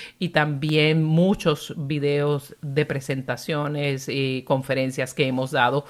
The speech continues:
que usted puede mirar ahí y enriquecerse con esos recursos.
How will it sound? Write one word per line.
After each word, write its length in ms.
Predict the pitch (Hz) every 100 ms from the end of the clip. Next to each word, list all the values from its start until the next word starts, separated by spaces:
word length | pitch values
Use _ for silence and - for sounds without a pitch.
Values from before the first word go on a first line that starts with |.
| - - - _
que 160 | - 160
usted 280 | 147 - 139
puede 400 | 151 143 143 143
mirar 400 | 160 147 143 156
ahí 560 | 170 156 160 233 302 -
y 320 | 190 185 175 175
enriquecerse 1080 | 156 143 139 202 196 175 - 131 127 156
con 200 | - 123
esos 260 | 120 120 -
recursos. 640 | 117 107 - - - -